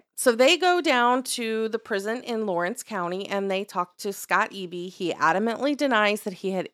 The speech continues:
anything to do with it. So finally they leave, and just right after that, Scott Eby makes a phone call to his mother. Well, when you're in prison,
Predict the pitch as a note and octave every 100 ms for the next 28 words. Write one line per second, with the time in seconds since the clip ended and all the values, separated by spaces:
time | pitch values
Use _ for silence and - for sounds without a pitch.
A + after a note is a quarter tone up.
0 | - E4 F4+ F4+ - C#4 B3+ B3 G3 E3+
1 | D#3 - - - _ _ - - _ -
2 | G#3+ C4 D4+ F4 F4+ E4 D#4+ C4+ E3 D3
3 | G#3+ - _ _ _ _ _ _ G3+ G3
4 | F#3+ F#3+ G3 - _ _ _ _ _ _
5 | _ _ _ _ _ _ - F#3+ - F3+
6 | F3 G3 B3 - A#3 F#3+ B3 - - -
7 | B3 D4 C#4 D4 C4 A#3 - A3+ A#3+ A#3+
8 | A#3+ G3 F3+ - F3+ F3 E3+ F#3+ F#3 -
9 | - - _ _ _ _ _ F#3+ F#3+ G#3
10 | G3+ G3 C4+ G4 G#4 E4 A#3+ C4+